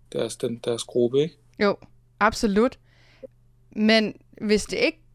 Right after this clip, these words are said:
Speaker 2: gør os voldelige, hvad kan gaming så gøre for os?
Speaker 1: Jamen, det, der var meget interessant, det er jo også,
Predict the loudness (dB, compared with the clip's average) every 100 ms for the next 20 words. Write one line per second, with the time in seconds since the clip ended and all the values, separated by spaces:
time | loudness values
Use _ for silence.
0 | _ 4 4 4 0 0 -2 0 0 0
1 | -4 2 2 4 2 2 0 -2 -4 2
2 | 4 6 4 0 _ _ _ 2 2 4
3 | 0 -4 -10 -14 _ _ _ _ _ _
4 | 2 4 6 6 8 6 4 0 2 2
5 | 2 4 2 4 2 0 -4